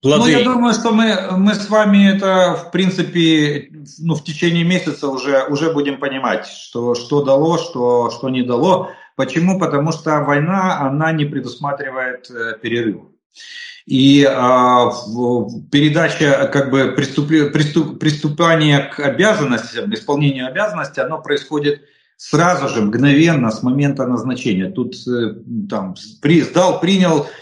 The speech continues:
Speaker 2: э, звучит в течение одной минуты, и дальше уже надо принимать решения, ставить подписи и отдавать приказы войскам. Поэтому, м, реак-, реакцию, э, на местности мы увидим, я думаю, что в течение месяца это сто процентов.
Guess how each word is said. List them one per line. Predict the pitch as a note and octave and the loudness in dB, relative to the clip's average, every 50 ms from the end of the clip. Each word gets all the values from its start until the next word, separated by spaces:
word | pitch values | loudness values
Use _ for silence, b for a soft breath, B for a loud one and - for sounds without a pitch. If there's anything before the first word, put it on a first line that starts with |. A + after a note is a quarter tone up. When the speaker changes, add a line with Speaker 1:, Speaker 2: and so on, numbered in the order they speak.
| B B B - | B B B 0
Speaker 2:
э, | C#3 C3+ C3+ C3 B2+ B2 | 2 4 4 4 4 2
звучит | A#2+ C3+ D3+ D3+ D3 - E3 D#3+ C#3+ - | 2 2 2 0 2 2 0 0 0 -2
в | - - - | -12 -6 -4
течение | - D3 D3 - D3+ C#3+ C#3+ C#3 C#3 | -2 -2 0 2 2 2 4 4 2
одной | C3+ C3+ C#3 D3 D3 D3 | 2 2 2 2 2 4
минуты, | D3 D#3 E3+ G3 G#3 G3 - - D3+ C#3 C3+ C3 | 4 4 4 4 2 2 0 0 0 0 0 0
и | C3 B2+ - C#3+ D3 D3 C#3 B2+ | -4 -4 -2 0 2 2 0 0
дальше | - D3+ D#3+ D#3+ D#3 - - C3+ | -2 -2 -2 -2 -2 -4 -4 -4
уже | B2+ A#2+ C3 C3+ | -4 -2 -4 -4
надо | C3 C3+ C3 B2+ B2 B2 | -2 -2 -2 -2 -4 -6
принимать | B2 B2 B2+ B2+ B2+ C3 B2+ B2 - | -8 -6 -4 -4 -2 -2 -2 -4 -4
решения, | - - - - F3 E3 D3+ C#3 | -8 -10 -8 -6 -6 -6 -6 -8
ставить | C#3 - - D#3+ A#2+ - - _ | -10 -8 -8 -8 -8 -8 -10 _
подписи | - D#3+ D#3+ D#3+ D#3 C3+ - - C#3 B2+ A#2 B B B B B B | -4 -4 -4 -2 -6 -10 -10 -8 -10 -10 -10 B B B B B B
и | - B2+ | -2 -2
отдавать | B2 A#2+ A2 B2 C3 C#3 C3+ - | 0 0 0 0 2 2 0 0
приказы | - - G#2+ - A#2+ - A2 A2 | -2 -6 -4 -4 -4 -4 -4 -4
войскам. | G2+ G2 G2 G2 - - - - _ _ _ B B B B B B B B _ | -4 -4 -4 -6 -8 -12 -16 -18 _ _ _ B B B B B B B B _
Поэтому, | _ C#3 D3+ D#3+ F3 F#3 F#3 F#3 F#3+ F#3+ F#3 F3+ D3+ - | _ 2 2 4 2 2 4 4 6 6 4 2 2 -2
м, | C#3+ C#3+ D3+ D3 C#3+ | -2 -2 -2 0 0
реак-, | D3 D#3+ F#3 A3 G#3+ G#3+ - | 2 2 2 2 0 -2 -2
реакцию, | D#3 D#3 F3 F#3+ G3+ G3 G3 - - - D#3 D3+ D3+ D3+ D3 C#3+ C#3+ C#3 C3+ C3+ C3 B2+ B2 B2+ B2+ B2 B2 B2 A#2+ A#2+ A#2+ A#2 A#2+ A#2 A#2 | 0 2 2 2 0 -2 -4 -8 -4 -2 0 2 4 4 4 4 4 4 2 2 0 -2 -2 -2 0 0 0 0 0 0 0 -2 -2 -4 -6
э, | B2 | -2
на | C3+ C#3+ C#3+ | -2 0 0
местности | D#3 F3+ A3 G#3+ G3+ F3 D3+ C#3 - - C#3 | 2 2 2 0 0 -4 -8 -8 -6 -8 -6
мы | B2+ D3 D#3+ | -6 -4 -4
увидим, | D3+ D3 C#3 D#3+ F3+ D#3+ D#3+ D3 C3+ | -4 -4 -6 -8 -6 -6 -6 -6 -6
я | B2 A#2+ C#3 C3+ | -6 -4 -4 -6
думаю, | C3+ C3+ C3+ B2+ B2 | -6 -8 -14 -14 -14
что | A#2 - - A#2+ A#2+ | -16 -14 -16 -16 -16
в | - | -16
течение | - B2 - - C3+ B2+ B2 B2 A#2+ | -18 -16 -8 -4 -2 -2 0 0 -2
месяца | B2+ C#3+ C#3+ C#3 - A2+ G2+ - G#2+ | -2 -4 -6 -6 -8 -14 -16 -14 -18
это | G2 - - | -18 -18 -20
сто | - - G#2 | -14 -12 -14
процентов. | F#2+ - - - - _ _ _ _ | -12 -12 -20 -20 -20 _ _ _ _